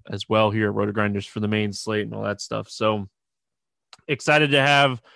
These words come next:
some Saturday football here with the Bills and the Broncos, the Panthers and the Packers. Like, we have some, we actually have a really solid, uh,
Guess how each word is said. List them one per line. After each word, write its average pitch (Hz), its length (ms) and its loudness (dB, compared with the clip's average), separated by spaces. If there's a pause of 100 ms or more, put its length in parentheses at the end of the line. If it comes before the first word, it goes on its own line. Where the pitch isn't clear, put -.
(560)
some 139 220 -6
Saturday 170 500 6
football 165 540 6
here 160 540 4
with 135 180 -6
the 117 80 -6
Bills 135 300 0
and 127 80 -4
the 113 220 0
Broncos, 120 760 0
the 110 100 -10
Panthers 117 440 -4
and 107 60 -4
the 104 60 -4
Packers. 117 680 0
Like, 113 200 0
we 131 100 2
have 143 200 2
some, - 240 -8 (100)
we 123 360 2
actually 196 300 4
have 175 180 4
a 151 80 2
really 151 400 4
solid, 139 560 4
uh, 110 320 4